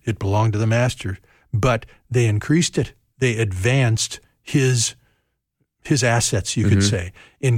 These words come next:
Speaker 1: the case of Jesus, advanced the, the kingdom of God here by what they had been entrusted. But the one who had the one, he didn't do anything with it. And n-, notice how he's called wicked and lazy slave. And so, uh,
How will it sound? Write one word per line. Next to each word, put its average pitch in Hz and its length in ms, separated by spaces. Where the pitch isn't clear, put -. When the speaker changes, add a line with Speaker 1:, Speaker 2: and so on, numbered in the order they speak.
Speaker 1:
the 113 220
case 131 300
of 107 80
Jesus, 117 380
advanced 117 720
the, 110 360
the 120 80
kingdom 127 300
of 120 100
God 135 320
here 101 260
by 104 360
what 113 480
they 120 180
had 104 200
been 113 160
entrusted. 110 800
But 131 140
the 117 100
one 123 300
who 117 120
had 110 200
the 104 80
one, 107 440
he 147 180
didn't 110 240
do 107 160
anything 117 400
with 143 200
it. 113 140
And 110 260
n-, 110 480
notice 123 280
how 117 100
he's 104 160
called 113 280
wicked 127 280
and 98 180
lazy 127 500
slave. 139 640
And 104 200
so, 113 460
uh, 98 280